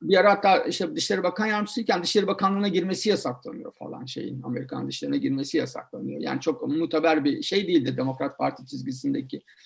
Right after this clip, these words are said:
e, siyaset için Amerika'da. Fakat şöyle bir sorun var. Şimdi İsrail de bir, e, güvenlik devleti sonuçta. E,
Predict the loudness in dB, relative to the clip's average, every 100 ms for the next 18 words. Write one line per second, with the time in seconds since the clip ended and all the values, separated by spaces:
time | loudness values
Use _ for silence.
0 | -20 _ -4 -2 -2 -2 -2 -6 -10 -8
1 | -4 -2 -4 -4 -6 -8 -12 _ _ -20
2 | _ _ -2 2 4 2 -2 -8 6 8
3 | 8 4 2 -2 0 0 -2 -2 _ -4
4 | -2 -2 2 4 6 6 4 2 -8 -2
5 | -2 4 6 8 6 8 8 10 6 2
6 | -8 -8 -8 -8 -10 -12 -14 -6